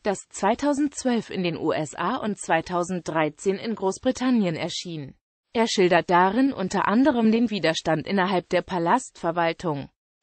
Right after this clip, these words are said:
einen U-S-Amerikaner mit der Wiederherstellung eines britischen Kulturerbes zu beauftragen, seine Zusammenarbeit mit anderen Holzbildhauern, die an der Restauration der vom Feuer und Löschwasser beschädigten Gibbons-Schnitzereien arbeiteten, ihr gemeinsames Bemühen,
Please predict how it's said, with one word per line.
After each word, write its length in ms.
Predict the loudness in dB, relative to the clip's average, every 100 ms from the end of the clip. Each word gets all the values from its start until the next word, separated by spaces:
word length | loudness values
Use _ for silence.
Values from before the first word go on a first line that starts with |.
| -2
einen 280 | -2 -2 -2
U-S-Amerikaner 1160 | 0 0 -2 -4 -2 -2 -4 -2 -2 0 0
mit 180 | -2 0
der 160 | 0 0
Wiederherstellung 760 | 0 0 0 -2 0 0 2
eines 260 | 2 0 0
britischen 560 | -2 -2 -2 -4 -6 -6
Kulturerbes 840 | -6 -6 -2 -2 0 0 0 -4
zu 160 | -2 2
beauftragen, 840 | 4 2 0 -2 -2 -2 -4 -6 -4
seine 320 | -4 -4 -6
Zusammenarbeit 880 | -6 0 2 2 0 -2 -2 -4 -6
mit 180 | -4
anderen 400 | 0 0 2 2
Holzbildhauern, 1040 | 2 0 -2 -2 0 0 0 0 0 -4 -14 _ _ _ 0
die 180 | 0
an 160 | 0 0
der 160 | 2 2
Restauration 880 | 0 0 0 0 -4 -6 -2 0
der 140 | 2 2
vom 280 | 2 -4 -2
Feuer 400 | -2 2 2 0
und 160 | -4
Löschwasser 680 | -2 -2 -2 -2 -2 -2 -4
beschädigten 680 | -4 -4 -2 -2 -4 -6 -6
Gibbons-Schnitzereien 1160 | -4 -2 -2 0 0 0 -2 -4 0 2 2 0
arbeiteten, 580 | -2 -4 -4 -4 -2
ihr 220 | -2 -2 -4
gemeinsames 640 | -2 0 0 0 -2 -2
Bemühen, 540 | -2 0 0 -2 -4